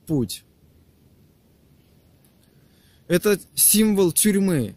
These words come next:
Эта планета — это символ тюрьмы. То место — это символ тюрьмы. Держит мышление в узниках, спектр деревянных тел и дает драйв голодным греш-,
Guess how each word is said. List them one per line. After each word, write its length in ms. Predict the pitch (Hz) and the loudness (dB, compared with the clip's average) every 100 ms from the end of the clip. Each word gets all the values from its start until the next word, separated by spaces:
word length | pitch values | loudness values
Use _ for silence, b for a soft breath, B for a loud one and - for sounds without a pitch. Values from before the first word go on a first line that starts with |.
| _ | _
Эта 180 | - 160 | -10 -8
планета — 440 | 165 180 214 240 180 | -2 0 0 0 -2
это 180 | - 151 | -2 -2
символ 480 | - 208 190 175 | 0 0 -2 -2
тюрьмы. 580 | 156 196 175 170 127 98 - _ - 135 - _ | -2 0 0 0 -4 -6 -16 _ -12 -12 -14 _
То 160 | - 202 | 2 2
место — 460 | 208 240 240 - 151 | 4 2 2 0 -4
это 260 | 139 156 | -6 -4
символ 460 | 151 214 208 190 180 | -2 -2 -2 -2 -4
тюрьмы. 560 | - 190 170 147 110 - - | -2 0 0 -2 -4 -8 -14
Держит 460 | 131 190 175 185 | 0 2 2 -2
мышление 880 | 185 190 - 196 233 240 202 131 98 - _ _ b b b b b b b _ | -2 -2 -2 -2 -2 -2 -2 -4 -6 -16 _ _ b b b b b b b _
в 360 | 135 156 190 - _ _ _ _ _ _ _ - _ _ - _ | -4 0 -2 -4 _ _ _ _ _ _ _ -20 _ _ -20 _
узниках, 800 | 196 233 196 202 - 143 113 - _ _ - | 0 2 2 0 -2 -4 -6 -12 _ _ -6
спектр 720 | - - 208 220 - 170 127 - | -6 0 0 0 0 -4 -4 -12
деревянных 680 | 135 170 175 208 202 175 - | -2 2 4 2 0 -2 -4
тел 460 | - 220 226 196 160 _ - | -4 0 -2 -2 -12 _ -6
и 240 | 185 175 | -4 -4
дает 540 | 160 170 185 220 208 - - | -2 0 4 2 0 -8 -8
драйв 640 | 147 165 208 220 180 - - | -2 0 2 0 -2 -10 -10
голодным 600 | 147 165 202 185 185 175 | -2 2 2 2 -2 -2
греш-, 420 | 175 185 151 - | 2 2 0 -4